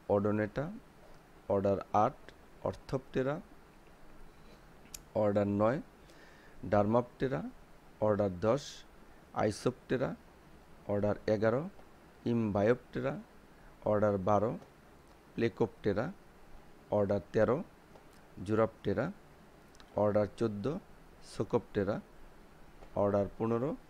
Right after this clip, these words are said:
মেলোফাগা, অর্ডার ষোলো অ্যানোপ্লুরা, অর্ডার সতেরো থাইসেনোপটেরা, অর্ডার আঠারো হেমিপটেরা এবং অর্ডার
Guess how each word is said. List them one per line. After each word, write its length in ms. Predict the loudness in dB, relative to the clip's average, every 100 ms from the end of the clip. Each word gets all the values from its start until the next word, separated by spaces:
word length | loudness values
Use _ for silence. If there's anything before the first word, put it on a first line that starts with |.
| -20 -20 -20 -20 -8 0
মেলোফাগা, 560 | 2 2 0 -4 -4 -6 -8 -20 -20 -20 -20 -20 -20 -20 -20 -2 0
অর্ডার 240 | 2 2 -2
ষোলো 420 | -2 0 0 -2 -6 -16 -18 -20 -20 -20 -20 -8
অ্যানোপ্লুরা, 640 | -2 0 0 0 0 0 -4 -8 -20 -20 -20 -20 -20 -20 -8 -2
অর্ডার 220 | 2 2 0
সতেরো 380 | -2 0 0 -2 -4 -14 -20 -20 -20 -20 -4
থাইসেনোপটেরা, 840 | 2 2 2 -4 -6 -6 -6 -4 -6 -12 -20 -20 -20 -20 -12 -2
অর্ডার 360 | 0 2 0 -2 -2
আঠারো 400 | -2 0 -4 -4 -8 -16 -20 -20 -20 -20 -20 -20 -12 -2
হেমিপটেরা 640 | 0 0 -2 -2 0 -2 -6 -16 -20 -10 -2 -2
এবং 160 | -2 -6 -10 -18 -6 0
অর্ডার 280 | 2 2 -2